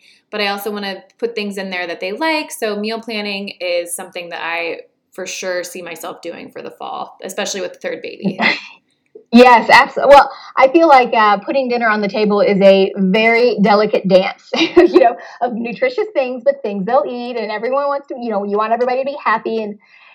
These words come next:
Speaker 2: so it's, it's, it's a challenge for sure. I think it's something that's not unusual for moms to experience.
Speaker 1: Yeah, absolutely. And then my last question for you is, what is something you can't stop talking about?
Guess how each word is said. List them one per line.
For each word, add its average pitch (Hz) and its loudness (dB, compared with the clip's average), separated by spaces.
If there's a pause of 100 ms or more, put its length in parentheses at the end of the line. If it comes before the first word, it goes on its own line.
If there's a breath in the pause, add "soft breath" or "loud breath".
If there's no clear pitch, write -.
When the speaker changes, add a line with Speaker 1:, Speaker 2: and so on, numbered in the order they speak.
(140 soft breath)
Speaker 2:
so 320 2
it's, 508 2
it's, - -12 (100)
it's 269 -8
a 381 -8
challenge 339 -6
for 226 -8
sure. 226 -2
I 196 0
think 220 -8
it's 214 -6
something 220 -4
that's 190 -2 (160)
not 214 -2
unusual 196 -4
for 214 -2
moms 196 -4
to 196 -4
experience. - -8 (200)
Speaker 1:
Yeah, 196 -18
absolutely. 190 -20 (400)
And 233 -10
then 226 -10
my 190 -10
last 214 -12
question 269 -14
for 247 -10
you 185 -8
is, 196 -10
what 202 -12
is 277 -10
something 240 -14
you 190 -16
can't - -20
stop - -16
talking 170 -20
about? - -18